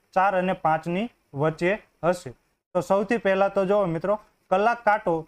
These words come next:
એના મિનિટ કાંટા કરતા કેટલા ડિગ્રી પાછળ હશે? તો આ મિત્રો કલાક કાંટો છે અને આ મિત્રો મિનિટ કાંટો છે. તો આ કલાક કાંટો છે એ મિનિટ કાંટા કરતા કેટલા ડિગ્રી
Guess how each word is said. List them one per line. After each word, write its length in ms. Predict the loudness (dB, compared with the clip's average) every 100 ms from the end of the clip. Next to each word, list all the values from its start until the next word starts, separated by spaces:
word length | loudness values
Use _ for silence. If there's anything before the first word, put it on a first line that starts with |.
| _
એના 240 | -2 0 0
મિનિટ 260 | -2 -4 -2
કાંટા 240 | 0 0 0
કરતા 260 | -2 0 -2
કેટલા 280 | -4 -2 0
ડિગ્રી 340 | 0 0 -2 0
પાછળ 340 | 0 0 -2 -2 -8 _
હશે? 280 | -2 -2 -6 -2
તો 60 |
આ 200 | 2 2 0
મિત્રો 220 | -2 -2 0
કલાક 260 | 2 2 2
કાંટો 260 | 0 0 -4
છે 140 | -6 -8 _ _
અને 160 | -4 0 2
આ 80 | 2 -2
મિત્રો 220 | -2 -2 -2 _ -4
મિનિટ 360 | 0 0 0 0
કાંટો 260 | 0 -2
છે. 160 | -4 -8 -10 _ _ 0
તો 40 |
આ 100 | 0 2
કલાક 300 | 2 2 2
કાંટો 280 | 0 0 -2
છે 100 | 0 -2 -2 -8 _ -6
એ 80 | -2
મિનિટ 240 | 0 0 0
કાંટા 280 | 0 0 0
કરતા 280 | -2 -2 -2
કેટલા 280 | -4 -2 0
ડિગ્રી 340 | 0 0 -2